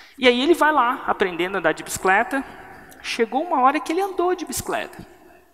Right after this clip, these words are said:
Ele aprendeu, virou a chave. E agora é o seguinte, uma vez que ele faz aquilo, ele nunca,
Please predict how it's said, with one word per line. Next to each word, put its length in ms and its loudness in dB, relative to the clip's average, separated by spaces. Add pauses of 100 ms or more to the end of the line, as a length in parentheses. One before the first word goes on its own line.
(680)
Ele 100 -6
aprendeu, 880 -2
virou 360 0
a 40 2
chave. 440 -6 (800)
E 80 -16
agora 200 -10
é 20 -12
o 20 -12
seguinte, 580 -14
uma 140 -4
vez 220 -6
que 60 -6
ele 80 -4
faz 340 0
aquilo, 300 -4
ele 120 -2
nunca, 560 -8